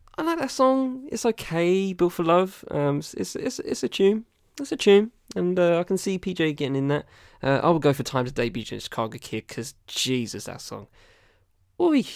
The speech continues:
that song makes babies, boy. That song is a baby maker's song. Absolute jam. That's a true R and B track right there. That's a,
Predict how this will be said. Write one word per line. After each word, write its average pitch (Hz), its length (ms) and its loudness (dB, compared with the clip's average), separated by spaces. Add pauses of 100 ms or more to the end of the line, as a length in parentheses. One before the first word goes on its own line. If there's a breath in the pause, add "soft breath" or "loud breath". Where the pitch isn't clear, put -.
(180)
that 143 160 0
song 143 220 4
makes - 180 0 (120)
babies, 123 360 0
boy. 113 300 -2
That 120 180 -2
song 135 220 2
is 120 100 -6
a 104 60 -12
baby 131 400 -2
maker's 107 340 -8
song. 104 260 -10 (140)
Absolute 120 420 -8
jam. 113 560 -6
That's 143 180 0
a 104 80 -2
true 151 840 4
R 123 180 0
and 117 120 -6
B 110 100 -12
track - 320 -6
right 92 180 -10
there. - 180 -10
That's 127 220 -4
a, - 80 -12